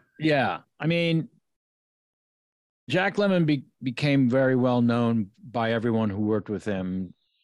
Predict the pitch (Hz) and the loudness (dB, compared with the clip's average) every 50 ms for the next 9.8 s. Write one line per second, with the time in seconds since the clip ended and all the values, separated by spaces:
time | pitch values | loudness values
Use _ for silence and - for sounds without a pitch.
0 | _ - - 113 107 98 - - 156 147 139 117 - - 139 135 107 120 123 110 | _ -6 -4 -2 -2 -2 -2 0 0 0 0 0 -2 -2 -2 0 0 0 0 0
1 | 107 95 - - 117 101 95 95 95 - - 107 104 101 104 104 104 104 104 104 | 0 -2 -2 -2 -2 0 0 0 -2 -4 -4 -2 -2 0 0 0 0 0 0 0
2 | 101 95 92 92 92 90 85 - - - - - - - _ _ _ _ _ _ | 0 -2 -2 -2 -4 -4 -6 -8 -12 -18 -20 -20 -20 -20 _ _ _ _ _ _
3 | 104 101 92 90 90 90 85 - - 98 98 - _ _ _ - 98 95 92 - | -10 -8 -8 -6 -6 -8 -8 -10 -10 -12 -12 -12 _ _ _ -12 -12 -12 -10 -8
4 | 110 98 92 90 - - 101 95 87 80 80 76 - - - _ _ _ _ _ | -8 -8 -8 -8 -8 -8 -8 -6 -6 -8 -10 -12 -14 -16 -18 _ _ _ _ _
5 | _ _ _ _ _ _ _ - 110 107 110 120 123 135 143 151 156 147 143 - | _ _ _ _ _ _ _ -10 -6 -4 -2 0 2 2 2 2 2 0 -2 -6
6 | - - _ _ - 101 113 104 - - - 107 98 95 92 90 82 - _ _ | -12 -20 _ _ -8 -6 -6 -6 -6 -6 -6 -6 -4 -4 -6 -8 -10 -12 _ _
7 | _ _ _ _ _ _ - 120 131 127 117 104 - - _ _ _ _ _ _ | _ _ _ _ _ _ -2 0 2 2 2 0 -2 -4 _ _ _ _ _ _
8 | _ _ _ _ _ - - 123 143 135 127 123 117 - 127 120 - - 160 160 | _ _ _ _ _ -14 -10 -4 -2 0 0 0 0 -2 -6 -6 -4 -2 -2 0
9 | 156 - - 143 123 107 - 127 120 117 107 104 95 - - - | 0 0 0 0 0 0 0 2 2 2 2 0 -2 -4 -10 -18